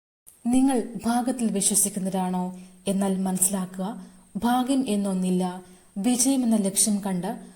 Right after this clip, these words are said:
മനുഷ്യന്റെ ബ്രെയിൻ അവസരങ്ങൾ മുതലെടുക്കുന്നതാണ് ഭാഗ്യം എന്ന് പറയുന്നത്. കായിക മത്സരത്തിൽ പങ്കെടുക്കുന്ന ചാമ്പ്യന്മാരുടെ മനസ്സിലും ചിന്തയിലും ഒറ്റ ലക്ഷ്യമേ ഉള്ളൂ, ഒന്നാമതെത്തുക എന്നത് മാത്രമാണ്.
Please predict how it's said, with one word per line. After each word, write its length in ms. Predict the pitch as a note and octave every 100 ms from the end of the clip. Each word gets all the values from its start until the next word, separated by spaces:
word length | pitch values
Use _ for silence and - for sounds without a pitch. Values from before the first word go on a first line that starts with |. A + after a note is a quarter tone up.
| -
മനുഷ്യന്റെ 480 | G#3 G#3+ A3+ A#3+ C4
ബ്രെയിൻ 340 | G#3+ G3+ F3+ G3 - - -
അവസരങ്ങൾ 640 | G3 G3 G3+ G3+ G3 B3+ - - A3
മുതലെടുക്കുന്നതാണ് 960 | A3+ C4 A3+ G#3+ G#3 G3 F3+ F3+ - E3
ഭാഗ്യം 380 | G#3+ G#3 A3 F#3+
എന്ന് 180 | F3 F3
പറയുന്നത്. 600 | F#3+ F3+ F3+ F3 F3+ F3+ F3+ - - - _ -
കായിക 320 | B3 B3+ C4+
മത്സരത്തിൽ 460 | C4+ A#3+ G#3+ G#3 G3+
പങ്കെടുക്കുന്ന 800 | - G3+ F#3+ F#3 G3+ F#3 A#3+ - - -
ചാമ്പ്യന്മാരുടെ 920 | - A#3 A#3 B3+ B3+ A#3+ A3 F#3 F3+ - F#3+
മനസ്സിലും 500 | G3+ G#3+ G#3+ G3+ F#3
ചിന്തയിലും 640 | - F#3 F3+ F#3 A#3+ - - - -
ഒറ്റ 300 | A3+ A#3 A#3
ലക്ഷ്യമേ 500 | B3+ G#3 - G#3+ G3+
ഉള്ളൂ, 600 | G3+ F#3 F#3 F#3 - - -
ഒന്നാമതെത്തുക 1000 | G#3+ A3+ A#3+ B3+ B3 G3+ - F#3+ F#3 F#3 G3
എന്നത് 320 | G3+ G3 F#3
മാത്രമാണ്. 760 | F#3+ F#3+ F#3 G3 F3 F3+ F3+